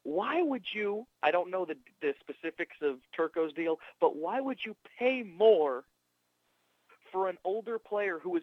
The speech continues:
proven in the regular season but can't win in the playoffs instead of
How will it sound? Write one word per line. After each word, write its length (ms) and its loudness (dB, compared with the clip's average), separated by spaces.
proven 340 -4
in 80 -2
the 80 -6
regular 400 -2
season 300 -10
but 120 4
can't 240 -2
win 160 0
in 80 -6
the 80 -6
playoffs 500 -2
instead 320 0
of 60 -4